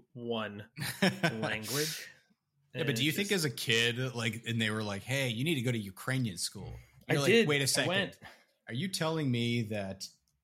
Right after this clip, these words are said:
Speaker 2: I have to put down Goldeneye to go to Ukrainian
Speaker 1: <laughs>
Speaker 2: school, and then I gotta learn the accordion later?" No.
Speaker 1: Yeah.
Speaker 2: <laughs> Pass. I don't think so.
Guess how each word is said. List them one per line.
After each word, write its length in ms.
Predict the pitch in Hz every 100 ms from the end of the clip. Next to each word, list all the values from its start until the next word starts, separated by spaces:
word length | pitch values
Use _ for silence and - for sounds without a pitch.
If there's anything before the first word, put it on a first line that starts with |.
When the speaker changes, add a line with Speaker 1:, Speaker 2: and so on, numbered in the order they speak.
| _ _ -
Speaker 2:
I 120 | 110
have 140 | 147 131
to 80 |
put 260 | 127 135 127
down 300 | 120 110 104
Goldeneye 720 | 90 104 117 120 127 135 143 143 -
to 100 | 139
go 220 | 123 110 113
to 60 |
Ukrainian 640 | 95 - - - 95 117 123
Speaker 1:
<laughs> 80 |
Speaker 2:
school, 280 | - 139 139 131
and 100 | 123
then 60 | 127
I 40 |
gotta 160 | 135 113
learn 200 | 117 120
the 100 | 110
accordion 640 | - - 110 120 143 147
later?" 420 | 143 147 160 160 _ 131
No. 440 | 113 151 202 -
Speaker 1:
Yeah. 160 | 233 -
Speaker 2:
<laughs> 400 | 202 180 180 -
Pass. 440 | 143 139 131 -
I 80 | 143
don't 200 | 135 123
think 180 | 143 127
so. 380 | 123 113 123